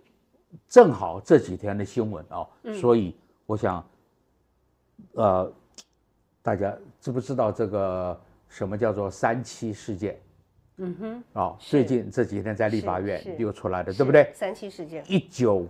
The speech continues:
Speaker 1: 八七年，
Speaker 2: 嗯。
Speaker 1: 那个时候台湾还没有一人一票。
Speaker 2: 嗯。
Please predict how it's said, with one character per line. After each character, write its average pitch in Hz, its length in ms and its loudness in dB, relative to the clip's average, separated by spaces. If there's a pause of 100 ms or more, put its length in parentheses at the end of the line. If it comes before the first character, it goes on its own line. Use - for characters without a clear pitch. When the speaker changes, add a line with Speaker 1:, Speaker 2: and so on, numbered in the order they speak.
(140)
Speaker 1:
八 147 260 6
七 - 400 -4
年， 101 640 -2
Speaker 2:
嗯。 190 200 -10 (360)
Speaker 1:
那 156 120 2
个 120 80 2
时 117 160 -2
候 110 180 0
台 101 240 -2
湾 113 220 4
还 117 240 0
没 135 300 0
有 107 220 -2
一 117 240 0
人 98 260 -4
一 123 80 -4
票。 - 320 0 (220)
Speaker 2:
嗯。 190 180 -14